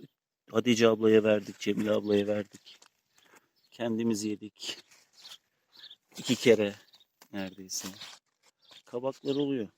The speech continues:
Altı kök kabak aldık. Burası dereotu geçti ama. Buraya ta-, soğan ektik. Az bir şey.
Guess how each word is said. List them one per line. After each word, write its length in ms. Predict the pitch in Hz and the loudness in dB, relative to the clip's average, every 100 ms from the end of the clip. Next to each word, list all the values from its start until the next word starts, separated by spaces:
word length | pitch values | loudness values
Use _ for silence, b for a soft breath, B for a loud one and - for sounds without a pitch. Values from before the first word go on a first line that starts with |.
| _ _ _ - - - _ _ _ _ _ - - b b b _ _ | _ _ _ -18 -16 -18 _ _ _ _ _ -20 -20 b b b _ _
Altı 280 | - 123 - | -8 -8 -8
kök 220 | - - | -18 -20
kabak 320 | - 117 123 107 | -14 -10 -8 -8
aldık. 520 | 98 - - - _ _ - _ _ _ _ - _ _ _ | -10 -14 -20 -20 _ _ -20 _ _ _ _ -20 _ _ _
Burası 300 | 117 117 - | -8 -6 -2
dereotu 380 | 117 117 110 - | 0 0 -2 -6
geçti 340 | 107 - - | -6 -4 -4
ama. 160 | 104 98 - _ _ _ - _ _ _ _ _ - _ _ | -6 -10 -16 _ _ _ -20 _ _ _ _ _ -20 _ _
Buraya 180 | 107 107 - _ _ - - - | 0 0 0 _ _ -20 -20 -20
ta-, 100 | 101 | -18
soğan 320 | - - 110 | -14 0 2
ektik. 680 | 107 - _ - - - - _ _ _ _ _ _ _ _ _ _ | 2 -2 _ -20 -20 -20 -20 _ _ _ _ _ _ _ _ _ _
Az 220 | 95 95 | -16 -12
bir 60 | - | -8
şey. 240 | - 101 | -8 -8